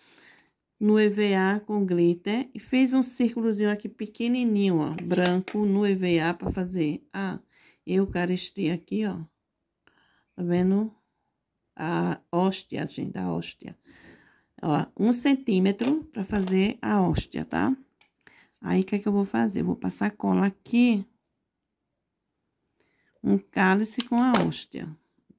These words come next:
Aí, venho com ele, olha. E coloco aqui, tá vendo aí? E aqui atrás eu viro,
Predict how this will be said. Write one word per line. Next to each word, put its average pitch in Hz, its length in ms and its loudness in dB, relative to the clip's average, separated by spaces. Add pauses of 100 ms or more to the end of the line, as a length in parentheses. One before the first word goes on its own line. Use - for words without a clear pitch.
(180)
Aí, 180 160 -8
venho 208 840 0 (840)
com 185 260 2
ele, 190 400 4
olha. 165 340 -6 (2750)
E 170 220 -4 (240)
coloco 170 480 -4
aqui, 180 920 -2
tá 175 80 -8
vendo 165 300 -2
aí? 202 380 -2 (1200)
E 190 140 2
aqui 214 500 -2
atrás 190 1200 0
eu 196 200 -2
viro, 175 840 0